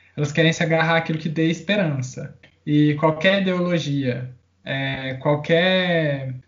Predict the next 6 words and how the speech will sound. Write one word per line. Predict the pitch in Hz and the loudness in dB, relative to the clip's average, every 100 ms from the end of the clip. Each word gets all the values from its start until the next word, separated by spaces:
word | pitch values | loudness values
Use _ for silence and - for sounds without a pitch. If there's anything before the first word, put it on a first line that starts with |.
| _ | _
proposta, | - 170 - - 160 139 - - 123 - - _ _ | 2 2 2 2 2 2 -4 -8 -8 -8 -16 _ _
por | - 160 | -2 2
mais | 160 185 214 | 4 4 4
absurda | 196 190 - 196 202 208 | 0 -2 -2 -2 0 -2
que | - 226 | -2 -6
seja, | - 165 143 135 131 127 | -2 -2 0 -2 -4 -4